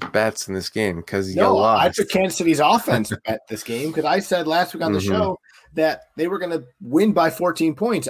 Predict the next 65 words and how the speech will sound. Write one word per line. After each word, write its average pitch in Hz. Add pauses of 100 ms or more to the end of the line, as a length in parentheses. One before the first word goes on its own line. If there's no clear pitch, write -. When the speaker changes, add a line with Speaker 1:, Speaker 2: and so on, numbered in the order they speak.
Speaker 2:
I 233
even 185
went 160
as 151
far, 160
Nick, 185
as 160
betting 180 (340)
them 170
at 156
twenty-one 185
and 170
a 160
half 185
points 165
at 139
halftime, 143
and 151
they 165
couldn't 107
Speaker 1:
Mm. 202
Speaker 2:
even 82
get -
there. 135 (680)
Speaker 1:
That's 131
tough. 113
I 101
do 123
wanna 156
say, 87
if -
you 113
listened 127
to 131
our 120
last 120
episode, 98
thanks 104
again 117
to 113
Dan 113
Fates 117
for -
coming 117
on, 113
talking 110
props 107
with 98
us. 104 (300)
Check 104
it 117
out 110
if, 107 (120)
uh, 113
you 120
wanna 110
see 123
how 120
we 127
did. 135
You 110
can 110
fact 156
check 110
us. 95